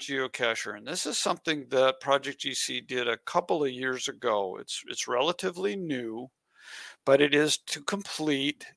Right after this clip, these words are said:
a three hundred and sixty degree circle of geocaches from where you live, which I know for you, have you looked at this stat,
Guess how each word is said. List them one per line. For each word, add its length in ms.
a 200
three 420
hundred 640
and 180
sixty 580
degree 760
circle 880
of 160
geocaches 920
from 200
where 180
you 180
live, 320
which 220
I 100
know 460
for 260
you, 480
have 180
you 140
looked 240
at 140
this 160
stat, 340